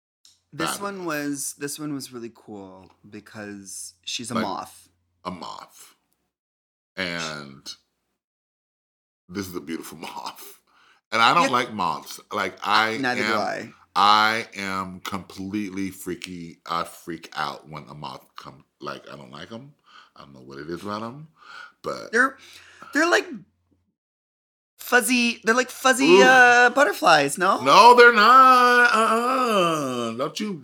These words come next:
Speaker 2: uh-uh. Butterflies
Speaker 1: No?
Speaker 2: are beautiful. No. Uh-uh. Like, it's the, it is fuzzy, though. It's the fuzzy part that makes them creepy. And then that movie, Mothman.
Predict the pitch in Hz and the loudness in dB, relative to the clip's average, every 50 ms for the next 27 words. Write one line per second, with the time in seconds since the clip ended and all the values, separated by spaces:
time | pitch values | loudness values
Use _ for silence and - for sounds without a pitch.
0 | 135 123 117 127 160 165 165 160 175 190 196 175 143 127 120 113 107 104 101 101 | -6 -4 -2 -2 -2 0 0 0 2 2 2 2 0 0 0 0 0 0 0 -2
1 | 98 95 139 160 170 160 220 233 240 247 - - - - - - 98 113 135 151 | -4 -4 -2 0 0 2 4 4 4 4 2 0 -2 -4 -8 -8 -8 -8 -6 -6
2 | 135 117 - - 101 95 95 101 117 139 160 - 185 190 - 175 143 131 127 117 | -6 -8 -8 -8 -10 -10 -10 -12 -14 -12 -10 -8 -8 -6 -4 -4 -4 -4 -4 -4
3 | 104 101 101 98 92 90 92 - _ _ _ - - - - - _ _ _ _ | -4 -4 -4 -6 -8 -10 -14 -18 _ _ _ -20 -20 -20 -20 -20 _ _ _ _
4 | - 117 135 143 139 - 110 113 117 117 110 107 101 98 92 90 87 90 - - | -6 -4 -4 -4 -2 -2 -2 -2 -2 -2 -2 -4 -4 -4 -6 -8 -8 -10 -10 -6
5 | 104 101 98 95 - _ _ _ _ _ _ _ _ _ _ _ _ - 131 127 | -4 -4 -4 -6 -8 _ _ _ _ _ _ _ _ _ _ _ _ -12 -10 -10
6 | - - - 110 95 - - - 123 127 127 127 123 131 160 175 170 - - - | -10 -8 -10 -10 -10 -12 -20 -18 -12 -8 -6 -4 -4 -2 -2 -2 -4 -6 -8 -4
7 | 135 131 127 113 101 98 90 82 92 82 80 85 90 90 - 98 95 - - 123 | -2 -2 -2 -2 -4 -8 -10 -10 -10 -10 -10 -10 -12 -12 -12 -14 -14 -10 -6 -6
8 | 127 131 127 131 113 101 - 110 98 95 92 85 90 85 90 90 90 - - 82 | -4 -4 -4 -6 -8 -8 -8 -8 -8 -8 -8 -10 -12 -14 -14 -16 -16 -16 -18 -20
9 | 76 71 - 104 92 85 - 78 73 73 71 73 - _ _ _ _ _ _ - | -20 -20 -18 -16 -16 -16 -16 -16 -16 -16 -16 -18 -20 _ _ _ _ _ _ -20
10 | - _ - 101 117 127 127 120 104 98 104 110 113 110 92 90 80 76 78 80 | -20 _ -16 -14 -12 -8 -8 -8 -8 -8 -10 -10 -10 -10 -10 -10 -12 -12 -14 -12
11 | 82 95 - - 113 110 113 117 117 117 123 | -12 -12 -14 -14 -16 -16 -14 -14 -16 -16 -18